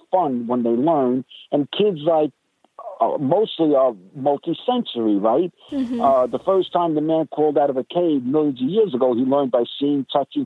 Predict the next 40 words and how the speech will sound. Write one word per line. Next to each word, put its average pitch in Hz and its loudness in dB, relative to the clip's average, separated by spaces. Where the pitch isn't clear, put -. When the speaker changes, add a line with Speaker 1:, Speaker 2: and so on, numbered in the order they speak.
Speaker 1:
feeling, 135 0
and 135 -2
hearing, 120 2
and 113 0
that's 151 2
how 135 0
kids 143 -2
like 117 0
learning. 156 0
So 165 0
I 196 2
thought 180 0
if 151 -2
we 165 4
were 151 0
gonna 143 0
be 139 0
serious 156 2
about 135 0
teaching 160 -6
kids 175 0
and 156 0
the 175 0
public 139 -2
as 120 0
well, 165 2
uh, 117 2
about 123 0
preventing 151 0
and 123 -4
surviving 131 0
the 120 0
fires, 165 2
why 151 2
don't 165 0
we 156 0
have, 143 0
like, 135 0
a 117 0
learning 165 0